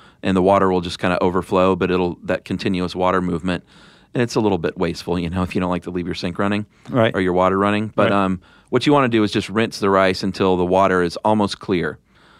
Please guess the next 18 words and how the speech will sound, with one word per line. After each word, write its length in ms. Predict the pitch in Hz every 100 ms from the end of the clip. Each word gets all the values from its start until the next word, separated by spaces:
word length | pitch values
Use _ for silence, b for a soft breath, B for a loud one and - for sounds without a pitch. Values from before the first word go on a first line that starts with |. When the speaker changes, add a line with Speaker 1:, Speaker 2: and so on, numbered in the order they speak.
| b b
Speaker 1:
Um, 480 | - 92 87 85 85 -
and 140 | 110
you'll 120 | 120
see 260 | 113 113 90
it. 80 | 85
It's 160 | 85
real, 200 | 104 98 87
real 180 | 101 92
cloudy 540 | - 92 92 95 92
and 140 | 87
kinda 200 | 85 92
grainy. 460 | 85 87 90 92 92 b b b b b -
And 320 | 95 90 87
as 320 | 98 101 92
you 160 | 98 90
keep 280 | - 104
washing 400 | 101 92 92 90
it, 180 | 85 82